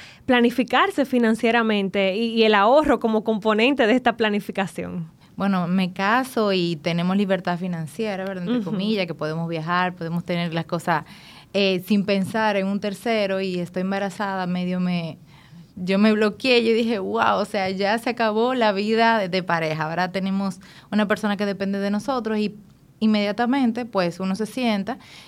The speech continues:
Speaker 2: y comienza a investigar, porque uno está en pañales, básicamente,
Speaker 1: Ujú.
Speaker 2: en ese tema, y hablamos con personas que ya tienen la experiencia, qué necesitamos,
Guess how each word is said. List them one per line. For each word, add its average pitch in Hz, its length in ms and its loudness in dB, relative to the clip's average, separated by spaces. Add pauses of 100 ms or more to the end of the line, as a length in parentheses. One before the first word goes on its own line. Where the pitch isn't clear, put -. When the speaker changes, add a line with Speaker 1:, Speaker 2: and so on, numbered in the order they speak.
(200)
Speaker 2:
y 226 160 2
comienza 214 320 2
a 233 40 2
investigar, 202 580 -4 (140)
porque 185 240 -2
uno 190 120 0
está 202 400 2
en 180 140 0
pañales, 220 420 -2
básicamente, 220 640 -2
Speaker 1:
Ujú. 226 260 -4
Speaker 2:
en 190 140 -2
ese 180 180 -4
tema, 220 340 -2 (360)
y 262 240 2
hablamos 226 540 4
con 226 160 0
personas 196 360 -4
que 185 140 -6
ya 160 140 -4
tienen 175 200 -4
la 185 80 -4
experiencia, 254 720 0
qué 175 120 -4
necesitamos, 220 1000 0